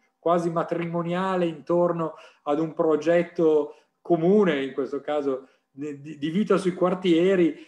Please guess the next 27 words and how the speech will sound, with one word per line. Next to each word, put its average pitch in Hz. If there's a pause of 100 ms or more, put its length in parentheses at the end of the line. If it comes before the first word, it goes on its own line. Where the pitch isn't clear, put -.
(180)
eh, 127
ma 147
che 147
vede 160
veramente 139
le 165
persone 185 (640)
che 175
vengono 185
responsabilizzate 170
e -
ingaggiate 135
attraverso 120
questo 110 (220)
atto 127
formale, 131
eh, 117
ma 113
soprattutto 107 (140)
simbolico, 147
dal 123
quale 131
discendono 120
poi 117
degli 110
impegni 107
molto, 104